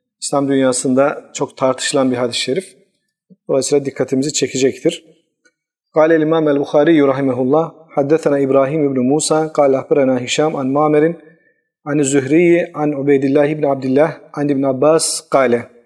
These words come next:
Abdullah İbni Abbas radıyallahu anhuma'dan rivayet olunuyor ki, لما حضر النبي صلى الله عليه وسلم قال، وفي البيت رجال فيهم عمر بن الخطاب قال. Allah Resulü, e,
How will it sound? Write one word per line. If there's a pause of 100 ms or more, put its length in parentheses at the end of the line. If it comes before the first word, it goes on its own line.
(840)
Abdullah
İbni
Abbas
radıyallahu
anhuma'dan
rivayet
olunuyor
ki, (640)
لما (100)
حضر
النبي
صلى
الله
عليه
وسلم (300)
قال، (1080)
وفي
البيت (120)
رجال (360)
فيهم (120)
عمر
بن
الخطاب (480)
قال. (520)
Allah
Resulü, (800)
e,